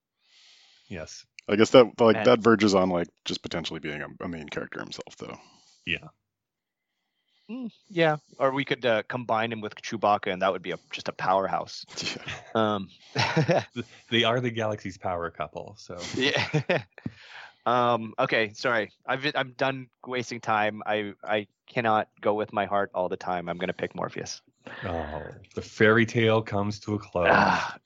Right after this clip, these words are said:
Speaker 3: I mean, it's, it's an honorable showing from Mona
Speaker 1: Mm-hmm.
Speaker 3: Lisa Vito. Um, it's, it was already an upset of, of her beating R two D two.
Speaker 1: That's right.
Speaker 3: Even though we were all in agreement for it. <laughs>
Speaker 1: She, she trashed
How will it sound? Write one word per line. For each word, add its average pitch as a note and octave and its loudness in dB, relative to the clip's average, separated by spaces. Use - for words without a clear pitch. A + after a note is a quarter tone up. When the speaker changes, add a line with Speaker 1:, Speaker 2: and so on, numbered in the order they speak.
Speaker 3:
I D#3+ 2
mean, E3+ 4
it's, E3+ 0
it's D#3+ 0
an E3 0
honorable D#3+ 2
showing A#2 -4
from A#2+ -4
Mona A#2+ 0
Speaker 1:
Mm-hmm. A#2 -2
Speaker 3:
Lisa A#2 -2
Vito. A#2 0
Um, G2 2
it's, A2 -6
it A#2+ 0
was A#2+ 6
already B2+ 4
an G#2+ 2
upset G2 2
of, F#2+ 2
of G2+ -6
her G2+ 2
beating F#2 -2
R E2+ 0
two - -8
D E2+ -8
two. D#2+ -4
Speaker 1:
That's - -12
right. E2 -4
Speaker 3:
Even A#2+ 4
though A#2 6
we A#2+ 6
were A#2 4
all A2 4
in A#2 2
agreement G#2+ -4
for C3+ 0
it. F#3 0
<laughs> G3 2
Speaker 1:
She, A#2 4
she A2 -2
trashed B2+ 2